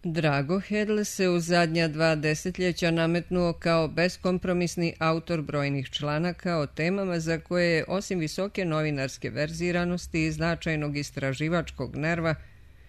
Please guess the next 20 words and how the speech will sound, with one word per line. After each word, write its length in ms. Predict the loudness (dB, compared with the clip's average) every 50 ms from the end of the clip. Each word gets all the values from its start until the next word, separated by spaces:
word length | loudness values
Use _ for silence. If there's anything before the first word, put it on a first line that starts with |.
| -20 -20 -12 -6
bilo 220 | 0 4 4 4
potrebno 760 | 6 6 6 6 6 4 2 2 4 4 4 4 2 2 0 0
biti 600 | 0 2 2 2 0 0 2 2 4 2 2 2
i 160 | 2 2 4 4
ludo, 540 | 2 2 2 0 0 -2 -2 -2 -2 0
upravo 560 | 0 -2 -2 0 0 0 2 2 0 -2 -2 -4
dječački 680 | -6 -4 -2 -2 -2 -2 -2 -4 -2 -2 -4 -4 -4 -8
hrabar, 580 | -6 -4 -2 -2 -2 -2 -2 -2 -2 0 -2 -2 -6 -8 -14 -16 -16 -16 -18 -18 -14 -6 0
onako 600 | 2 4 6 6 6 6 4 4 4 4 4 6
kako 300 | 4 2 0 2 2 0
su 140 | 0 0 0
hrabri 540 | 2 2 4 4 4 2 2 0 0 0 0
dječaci 720 | 0 0 0 0 0 0 0 0 0 0 -2 -2 -2 -2
u 60 | -2
filmovima 560 | -2 -2 -2 -2 -2 0 0 0 0 0 0 0
i 80 | -2
knjigama. 600 | -4 -4 -6 -4 -4 -4 -6 -8 -8 -8 -10 -12 -14 -16 -20 -20 -20 -12 -6
Tako 260 | -4 -4 0 0 2
da 140 | 6 8 8
je 280 | 10 10 8 6 4